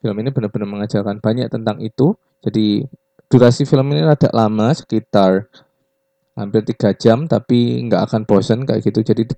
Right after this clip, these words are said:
bagaimana film ini senatural mungkin menceritakan kehidupan masyarakat di India. Tenang, film ini nggak ada nari-nari muterin pohon, nggak ada apa, eh,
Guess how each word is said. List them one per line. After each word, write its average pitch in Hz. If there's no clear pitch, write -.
bagaimana 107
film 107
ini 120
senatural 131
mungkin 131
menceritakan 117
kehidupan 104
masyarakat 101
di -
India. 98
Tenang, 110
film 110
ini 113
nggak 90
ada 107
nari-nari 101
muterin 101
pohon, 101
nggak 95
ada 98
apa, 113
eh, 98